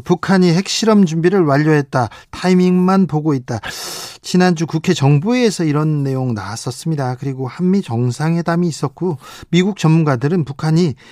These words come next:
현충일인 오월 삼십일 주말에 추가 도발 나설 수 있다, 이런 얘기도 나왔는데요. 북한 상황, 그리고 나-,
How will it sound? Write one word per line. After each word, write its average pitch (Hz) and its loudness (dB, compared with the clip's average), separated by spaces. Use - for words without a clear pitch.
현충일인 208 2
오월 160 4
삼십일 185 -2
주말에 147 0
추가 202 -6
도발 156 -2
나설 117 -6
수 160 -6
있다, 135 -6
이런 151 0
얘기도 196 -2
나왔는데요. 127 -4
북한 185 2
상황, 143 0
그리고 160 2
나-, 139 -6